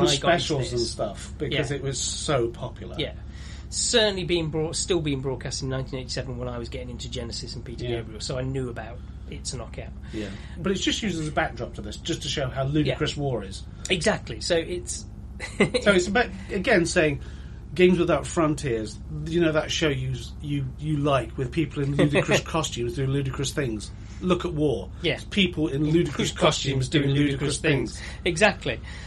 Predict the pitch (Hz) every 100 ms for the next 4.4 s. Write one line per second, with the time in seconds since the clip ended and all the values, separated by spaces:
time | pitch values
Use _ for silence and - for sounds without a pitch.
0 | - - 190 - 220 220 185 202 208 139
1 | 156 - - 202 - - 170 - 175 156
2 | - 214 - 113 165 - - - - -
3 | 180 226 - 151 139 190 170 - 127 156
4 | - 151 135 -